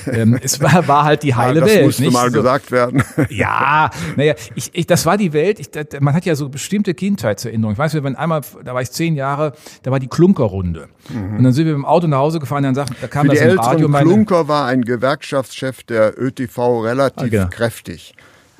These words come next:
Speaker 1: Und der hat
Speaker 2: <laughs> Um
Speaker 1: damals
Speaker 2: nicht zu sagen,
Speaker 1: zehn Prozent
Speaker 2: korpulent.
Speaker 1: gefordert.
Speaker 2: Ja.
Speaker 1: Zehn Prozent, ähm, äh, Lohnsteigerung. Und dann hörte ich, wie meine Mutter zu meinem Vater vorne sagte, „Das kann nicht gut gehen.“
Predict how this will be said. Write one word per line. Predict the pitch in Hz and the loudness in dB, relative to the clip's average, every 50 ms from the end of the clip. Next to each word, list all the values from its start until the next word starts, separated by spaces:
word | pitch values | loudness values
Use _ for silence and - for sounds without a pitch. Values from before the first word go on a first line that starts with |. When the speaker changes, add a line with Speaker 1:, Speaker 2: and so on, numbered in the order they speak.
| - 131 - - | -6 -4 -2 0
Speaker 1:
Und | 139 131 113 139 | 0 0 2 2
der | 143 139 139 | 0 0 0
hat | 143 147 | -2 -4
Speaker 2:
<laughs> | - | -2
Um | 143 135 | 0 2
Speaker 1:
damals | 127 117 127 123 - - | 2 2 2 0 0 0
Speaker 2:
nicht | - - - | 0 2 2
zu | 120 | 2
sagen, | 110 113 113 | 2 0 0
Speaker 1:
zehn | 110 147 143 151 | 0 0 0 0
Prozent | - - | 0 0
Speaker 2:
korpulent. | 135 113 107 104 104 104 98 | 0 0 2 2 0 0 -2
Speaker 1:
gefordert. | - - - - - 95 90 | -6 -10 -14 -16 -14 -12 -10
Speaker 2:
Ja. | 98 101 - - _ - | -10 -10 -10 -14 _ -8
Speaker 1:
Zehn | 117 - 156 160 190 196 | -2 2 4 6 6 4
Prozent, | 196 160 160 - - 151 139 139 143 147 - - 127 | 4 0 -6 -4 -4 -2 -2 0 0 -2 -4 -4 -2
ähm, | 131 123 120 117 117 117 113 | -2 0 2 2 2 0 0
äh, | 107 113 110 | -2 -4 -4
Lohnsteigerung. | 110 113 127 147 165 156 - - 117 107 101 104 104 117 117 123 135 | -2 0 2 4 2 2 2 -2 -2 -2 -2 -2 -2 -2 -2 -2 -2
Und | 131 | -2
dann | 123 117 110 113 101 | -2 -2 -2 -2 -4
hörte | 131 - 131 | -4 -4 -6
ich, | 107 | -4
wie | 123 | -4
meine | 117 113 107 107 | -2 0 0 0
Mutter | 113 127 123 139 123 | 0 -2 -2 -4 -6
zu | - - 117 | -6 -4 -4
meinem | 110 104 | -4 -4
Vater | 95 - 113 110 - 113 | -4 -6 -8 -6 -6 -6
vorne | 98 - 117 110 113 110 101 | -6 -6 -4 -2 -2 -2 -2
sagte, | 107 104 98 - - - _ - _ _ _ | -4 -6 -10 -12 -16 -16 _ -20 _ _ _
„Das | - 95 101 - - - | -8 -4 -2 -2 -2 -2
kann | - 120 110 | -2 0 0
nicht | 110 113 - - | 0 -2 -2 -4
gut | 151 156 156 - - | -6 -6 -6 -6 -8
gehen.“ | 90 76 71 | -14 -14 -14